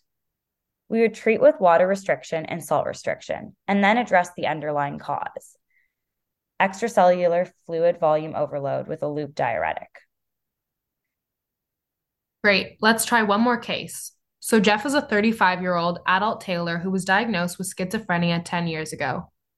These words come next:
Speaker 2: Over the past three years, he has been gradually increasing his water intake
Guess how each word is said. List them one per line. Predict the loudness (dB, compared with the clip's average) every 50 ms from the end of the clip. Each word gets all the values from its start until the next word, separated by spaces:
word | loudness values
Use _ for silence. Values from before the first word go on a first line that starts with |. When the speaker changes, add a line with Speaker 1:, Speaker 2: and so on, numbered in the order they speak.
| _ _ _ 0
Speaker 2:
Over | 2 2 2
the | 2 0
past | 2 4 4 4 2 0 -4 -6
three | -4 -2 -2 -2
years, | -2 -2 -2 -2 -2 -2 -4
he | -4 -4
has | -4 -2 -2
been | -2 -2 -2
gradually | 0 2 2 2 2 0 -2 -2 0 0
increasing | 0 -2 -4 -4 -6 -6 -6 -4 -4 -2
his | -2 -2 -2
water | 0 0 0 2 0 -2
intake | -2 -4 -6 -6 -6 -8 -10 -10 -10